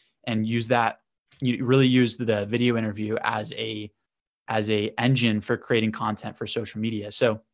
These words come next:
my tip is that you need to get rid of all these assumptions that,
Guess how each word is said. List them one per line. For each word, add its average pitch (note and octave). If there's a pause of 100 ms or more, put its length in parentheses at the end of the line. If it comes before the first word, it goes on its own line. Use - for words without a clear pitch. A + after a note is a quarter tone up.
(760)
my A#2+
tip E3
is A2+
that A#2 (400)
you C3+
need E3+
to D#3+
get D#3+
rid D3
of B2+
all A#2
these D3
assumptions B2
that, A2